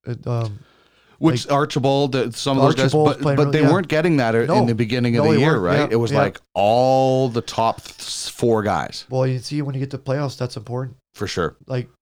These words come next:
Speaker 1: it's so tight in playoffs, and you need big goals from your third, fourth lines. You
Speaker 2: Mm-hmm.
Speaker 1: need, you need big goals from Juju Kara and those guys. You
Speaker 2: Yeah.
Speaker 1: need, you need
Speaker 2: Yeah.
Speaker 1: big goals from Archibald. You need a, a guy who wins you a game. You need a goalie to steal your game. And
Speaker 2: Yeah.
Speaker 1: all these things become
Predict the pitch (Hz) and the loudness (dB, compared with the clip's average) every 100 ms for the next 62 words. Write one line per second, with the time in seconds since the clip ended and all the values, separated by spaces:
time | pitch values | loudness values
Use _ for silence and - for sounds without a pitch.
0 | _ _ - 123 - 147 143 139 135 131 | _ _ -14 -12 -6 -4 -4 -2 -4 -6
1 | - 127 127 - 117 113 135 131 139 123 | -6 -4 -4 -6 -10 -6 -6 -4 -6 -4
2 | 123 127 120 - 127 107 123 120 123 120 | -4 -4 -10 -8 -10 -10 -10 -10 -10 -10
3 | 113 95 98 87 - - 120 135 131 131 | -8 -6 -6 -6 -10 -16 -10 -10 -8 -8
4 | - 127 120 - 117 - 127 120 120 - | -6 -8 -8 -12 -18 -10 -8 -8 -10 -8
5 | 120 120 113 120 110 120 117 - 175 147 | -6 -6 -6 -8 -8 -10 -8 -4 -4 -4
6 | - 120 143 139 143 139 135 127 123 127 | -8 -4 -2 0 0 -2 -4 -4 -6 -8
7 | 123 123 120 120 120 139 127 - _ _ | -8 -10 -10 -10 -6 -8 -8 -14 _ _
8 | _ - 127 - - 127 127 127 123 131 | _ -12 -12 -10 -6 -2 0 0 -2 -2
9 | 123 117 123 123 120 131 131 139 139 139 | -4 -4 -6 -6 -6 -6 -4 -2 -2 -2
10 | - 120 127 123 117 123 123 113 90 82 | -4 -8 -6 -6 -6 -6 -6 -8 -10 -12
11 | - _ _ - 139 151 131 147 135 131 | -16 _ _ -4 0 0 -2 -6 -6 -6
12 | 139 127 | -6 -6